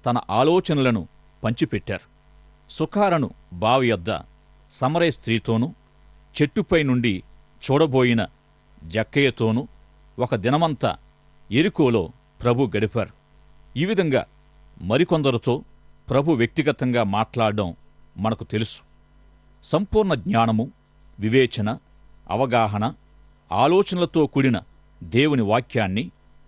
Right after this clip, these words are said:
ప్రభు ప్రజలకు లేక ఆయా వ్యక్తులకు బోధించినప్పుడు గొప్ప శక్తి వారి జీవితాల్లోనికి విడుదల చేయబడేది. ఆ విధంగా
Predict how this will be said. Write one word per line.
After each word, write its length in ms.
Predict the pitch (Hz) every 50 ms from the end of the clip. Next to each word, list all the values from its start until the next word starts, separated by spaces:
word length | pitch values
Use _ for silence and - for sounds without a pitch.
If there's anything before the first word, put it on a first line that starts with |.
| _ - - -
ప్రభు 440 | 117 135 147 165 139 104 90 87 - _ _ _ _ _ _ - - -
ప్రజలకు 540 | 120 113 120 143 139 135 - - 160 - _ _ _ _ _ - - - -
లేక 260 | 110 127 131 123 -
ఆయా 440 | 127 - - - 104 113 117 117 110
వ్యక్తులకు 520 | 101 92 113 143 - - 175 160 156 127 127
బోధించినప్పుడు 720 | 90 98 104 117 131 123 - 135 131 113 - 143 170 - - - - - - - - - - - - 85 85
గొప్ప 260 | 135 139 _ - 147
శక్తి 540 | 127 - - - 160 156 - - 190 151 - _ _ _ _ _ _ _ - -
వారి 280 | 95 110 123 127 113 95
జీవితాల్లోనికి 1000 | 82 - 135 170 202 - - 143 135 131 123 120 120 113 - - 117 90 - - _ _ _ _ _ _ _ _ - -
విడుదల 460 | 92 120 156 185 160 175 160 135 110 - - 117
చేయబడేది. 460 | 127 127 110 113 107 104 90 - - - _ - - - - _ _ _ _ -
ఆ 60 | 92 113
విధంగా 460 | 120 117 107 110 107 104 120 147